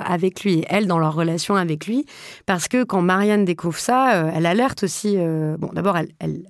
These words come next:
elle prend soin d'elle. D'ailleurs, c'est, j'ai tellement d'admiration pour la façon dont elle réagit, parce que, bon, je vous laisse le découvrir dans le livre et dans le documentaire, mais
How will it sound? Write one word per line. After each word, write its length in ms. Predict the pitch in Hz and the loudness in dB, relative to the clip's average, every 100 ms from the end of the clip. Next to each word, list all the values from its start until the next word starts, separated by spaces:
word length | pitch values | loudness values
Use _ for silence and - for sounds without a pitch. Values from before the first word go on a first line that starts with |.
| _ _ _ - | _ _ _ -8
elle 160 | - | -6
prend 220 | 175 - 214 | -4 -2 -2
soin 220 | - 196 | 0 0
d'elle. 220 | 196 202 | 2 2
D'ailleurs, 200 | 180 175 | 0 0
c'est, 220 | - 165 - - - - | -4 -8 -10 -20 -20 -6
j'ai 140 | 214 | -2
tellement 260 | 311 359 330 | 2 4 6
d'admiration 500 | 220 196 180 170 180 | 4 4 2 -2 -4
pour 140 | 185 | -2
la 80 | 160 | -2
façon 240 | 170 165 | -2 -2
dont 160 | 175 165 | -2 0
elle 140 | 165 | 0
réagit, 420 | 165 160 160 160 | 0 0 0 -2
parce 160 | 160 160 | -4 -6
que, 160 | - 175 | -4 -2
bon, 140 | 180 | -2
je 80 | 156 | 0
vous 80 | 180 | 0
laisse 160 | 190 | 0
le 60 | 202 | 0
découvrir 320 | 185 175 185 | -2 0 0
dans 100 | 180 | 2
le 80 | 170 | 2
livre 240 | 175 190 | 2 2
et 60 | 175 | 0
dans 120 | 160 | 0
le 60 | 160 | -2
documentaire, 600 | 160 - 185 175 202 196 | -4 -2 -4 0 0 2
mais 180 | 180 | 2